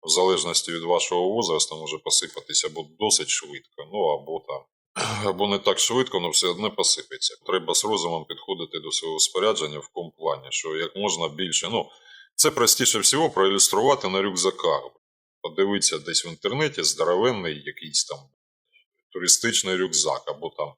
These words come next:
якихось там этих самих альпіністів подивитися в Ютубі, з якими рюкзаками вони лізуть. Тобто здоровенний рюкзак, і у нього попереду отут от здоровенний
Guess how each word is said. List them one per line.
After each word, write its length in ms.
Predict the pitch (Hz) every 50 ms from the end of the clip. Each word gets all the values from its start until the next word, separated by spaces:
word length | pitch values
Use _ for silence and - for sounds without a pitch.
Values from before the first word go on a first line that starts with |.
| _ _
якихось 440 | - 85 - - 98 85 - - -
там 240 | - 87 80 80 80
этих 200 | 78 - 82 -
самих 480 | - - 87 78 73 69 71 - -
альпіністів 680 | 82 80 - - 95 117 156 170 - - 120 110 98 -
подивитися 500 | 104 95 92 101 101 104 95 - - 90
в 80 | 85
Ютубі, 560 | 87 87 - - 104 87 82 85 82 80 80
з 100 | 78 -
якими 320 | 85 78 - - 82 82 82
рюкзаками 560 | 82 78 76 82 80 - - 85 78 76 76
вони 260 | 76 78 78 78 78
лізуть. 300 | 78 78 76 - 76 - _ _
Тобто 180 | - 78 78
здоровенний 600 | - - - 92 95 107 110 104 92 80 80 85
рюкзак, 640 | 90 113 127 139 156 190 190 180 - - - - - 87
і 60 | 92
у 80 | 98
нього 200 | 107 - 120 113
попереду 640 | - - - - - 165 160 127 95 78 76 78 80
отут 280 | 80 78 - - 80 - -
от 120 | - -
здоровенний 680 | - - - 87 82 90 101 123 151 156 147 135 131 120